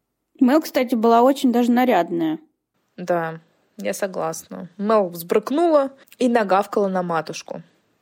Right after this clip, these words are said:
Speaker 2: Маиза спрашивает Далву, где Лукас, но она смотрит на неё и намеренно игнорирует её вопрос и восхищается нарядами арабов.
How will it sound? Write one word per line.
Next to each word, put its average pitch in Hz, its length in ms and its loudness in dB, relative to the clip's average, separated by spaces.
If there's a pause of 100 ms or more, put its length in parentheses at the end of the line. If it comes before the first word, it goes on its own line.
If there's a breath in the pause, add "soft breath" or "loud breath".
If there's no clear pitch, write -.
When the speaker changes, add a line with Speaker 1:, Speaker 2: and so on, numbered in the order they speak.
(180)
Speaker 2:
Маиза 254 280 0
спрашивает 208 460 -4
Далву, 196 280 0
где 175 180 -2
Лукас, 277 500 -2
но 190 140 -2
она 196 180 0
смотрит 294 460 -2
на 226 60 -2
неё 202 420 -2
и 208 460 -8 (260)
намеренно 190 460 0
игнорирует 185 460 -2
её 165 120 -4
вопрос 294 500 -4
и 208 120 -8
восхищается 208 680 -6
нарядами 180 480 -6
арабов. 165 560 -4